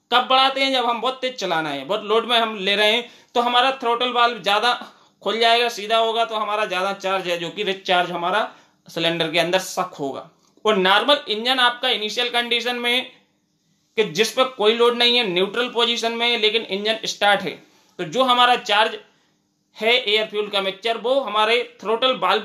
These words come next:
के साइड से हल्का सा खुला रहता है, जिसके साइड से निकल के इंजन सिलेंडर में जाता है और फ्यूल जलता है।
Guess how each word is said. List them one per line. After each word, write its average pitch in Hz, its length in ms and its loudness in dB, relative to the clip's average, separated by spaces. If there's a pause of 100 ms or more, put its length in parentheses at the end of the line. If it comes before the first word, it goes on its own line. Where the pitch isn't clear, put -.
के 247 120 -4
साइड 214 320 0
से 214 200 -2
हल्का 269 420 0
सा 226 140 -2
खुला 214 240 -2
रहता 196 280 -2
है, 208 100 -2
जिसके 190 280 -6
साइड 185 240 -2
से 190 160 -8
निकल 175 240 -2
के 180 120 0
इंजन 175 260 -2
सिलेंडर 165 360 -2
में 170 140 -4
जाता 165 240 2
है 165 120 4
और 160 100 -4
फ्यूल 185 240 -6
जलता 147 320 0
है। 131 120 -6